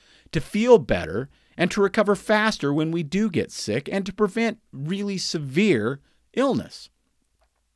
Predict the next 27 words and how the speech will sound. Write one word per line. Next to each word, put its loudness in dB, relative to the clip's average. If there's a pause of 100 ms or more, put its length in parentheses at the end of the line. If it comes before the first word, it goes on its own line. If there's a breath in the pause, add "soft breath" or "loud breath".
(600 soft breath)
But 0
prevention 0
never 0
comes -2
in -2
the -2
form -4
of -6
a -10
drug. -2 (1000)
It -20
really -8
doesn't. -12 (1040)
That's 2
not -2
how 2
we 0
were -4
designed. -14 (840)
I 6
have 0
to -4
think -16 (200)
that -4
the -6
good 2
Lord -2